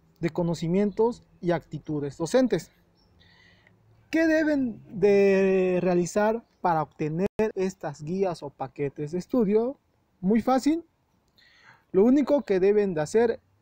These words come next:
primero es que deben de ser miembros del grupo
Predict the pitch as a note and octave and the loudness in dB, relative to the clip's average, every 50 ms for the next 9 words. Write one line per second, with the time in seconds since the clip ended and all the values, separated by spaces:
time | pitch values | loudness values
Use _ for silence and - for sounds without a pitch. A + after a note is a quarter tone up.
0 | _ - D#3+ D#3+ F3+ G#3 C4 D4 E4 F4+ F#4 - _ _ _ _ _ _ _ _ | _ -8 -2 0 2 4 4 4 4 2 0 -4 _ _ _ _ _ _ _ _
1 | _ _ _ _ _ _ _ _ _ _ _ _ _ _ _ _ _ _ _ _ | _ _ _ _ _ _ _ _ _ _ _ _ _ _ _ _ _ _ _ _
2 | _ _ - G3 G#3+ G3+ - G3+ F3 E3 G#3 G#3+ A#3 G#3 F3 E3 D3 - G#3+ A3+ | _ _ -2 0 0 0 0 0 2 4 4 4 2 0 -2 -4 -2 -2 -2 -2
3 | A3+ - - G#3+ G3+ A3 B3 C4+ D4 D4+ D4+ C#4+ D4 D4+ D4+ D#4 D#4 - - _ | -2 -2 -2 0 2 4 4 4 4 4 2 2 0 0 0 0 -2 -4 -10 _
4 | _ _ _ _ _ _ _ _ _ _ _ _ _ - F#3+ D#3+ F3 F3 E3+ D#3+ | _ _ _ _ _ _ _ _ _ _ _ _ _ -2 0 2 4 4 4 4
5 | G3+ B3 B3 - - C#4 C#4+ D4+ - | 2 2 0 0 0 -2 -2 -2 -2